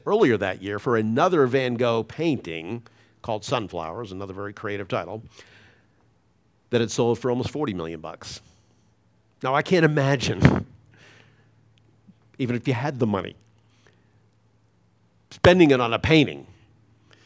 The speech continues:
But what is the artist doing? The, uh, excuse me, the, the buyer is, is recognizing and seeing something in that painting, seeing some incredible beauty in the way Van Gogh portrayed it in those paintings that for the buyer, it was worth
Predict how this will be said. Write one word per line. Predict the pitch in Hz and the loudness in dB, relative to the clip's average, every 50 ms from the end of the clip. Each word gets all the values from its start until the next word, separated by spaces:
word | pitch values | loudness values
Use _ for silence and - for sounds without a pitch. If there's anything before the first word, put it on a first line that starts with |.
| _ _ _ _ _ _ _ _ _ _ - | _ _ _ _ _ _ _ _ _ _ -2
But | 165 170 - | -2 -2 -2
what | 180 156 143 147 175 190 - - - _ _ _ _ _ _ _ _ _ _ _ - | -4 -6 -4 -2 0 0 0 -2 -6 _ _ _ _ _ _ _ _ _ _ _ -8
is | 139 - | -6 -4
the | 165 156 | -4 -4
artist | - 139 139 143 135 135 120 - - | -4 -4 -4 -4 -4 -6 -8 -6 -2
doing? | 160 139 127 123 117 | -2 0 0 0 -2
The, | 127 - - | -4 -6 -6
uh, | - 131 131 | -4 -4 -4
excuse | - 127 - - 175 139 | -4 -6 -6 -4 -2 0
me, | 123 143 | 2 2
the, | 131 135 135 | 0 0 -2
the | 127 123 120 117 139 | -6 -8 -8 -8 -4
buyer | 110 95 143 139 160 170 165 147 | 0 4 4 6 6 4 2 2
is, | 135 127 123 - - | 0 -2 -4 -6 -8
is | - 139 - | -8 -8 -6
recognizing | 147 156 190 - - 147 143 139 135 127 123 110 127 127 | -2 -2 -2 -2 -2 -4 -2 0 2 2 0 0 -2 -4
and | 127 123 | -4 -2
seeing | - - - 214 190 156 | -2 0 0 2 2 2
something | 120 - - - 214 240 226 - - 202 175 | 0 -2 -4 -4 -4 -4 -4 0 0 2 2
in | 165 160 156 | 2 2 0
that | 156 147 147 - | 0 -2 -2 -2
painting, | - 175 180 151 131 117 - - - - - | -2 0 0 2 0 -2 -4 -8 -14 -16 -12
seeing | - - 226 208 196 | 0 2 4 4 4
some | 156 - 208 185 170 | 4 2 2 4 4
incredible | 160 147 - - - - 214 247 262 277 269 247 220 226 220 | 2 0 -2 -6 -4 0 2 4 6 8 8 8 6 4 2
beauty | 170 147 147 160 214 220 202 151 143 127 | 2 0 -2 0 2 2 4 4 4 4
in | 135 131 | 4 4
the | 135 135 | 2 2
way | 135 143 190 226 240 226 | 2 4 4 4 4 4
Van | 165 190 196 190 180 165 | 6 6 6 6 4 4
Gogh | 151 165 165 175 165 | 6 6 6 6 4
portrayed | - - 220 240 - - - - 185 190 190 165 127 | 2 0 2 2 2 0 -2 -2 0 2 4 4 4
it | 104 92 90 - - - - - - - - | 2 0 -2 -4 -8 -18 -20 -20 -10 4 6
in | 208 208 208 | 8 8 8
those | 190 185 175 151 - | 6 4 2 0 -4
paintings | - - 196 196 175 151 143 135 117 | -6 -4 -2 0 0 0 0 0 0
that | - 165 135 - | 0 0 0 0
for | - 165 | 0 0
the | 139 143 | 2 2
buyer, | 131 120 104 165 175 196 214 233 214 165 117 95 92 92 92 113 110 - _ _ _ _ _ _ _ _ _ - | 0 2 2 4 4 6 4 4 4 2 0 -2 -2 -4 -6 -8 -10 -14 _ _ _ _ _ _ _ _ _ 4
it | 226 208 190 | 4 6 8
was | 190 190 160 123 | 6 6 6 4
worth | 135 131 143 196 220 196 113 85 - - - - - - - - | 0 0 4 6 6 6 6 4 -2 -10 -14 -18 -18 -18 -18 -20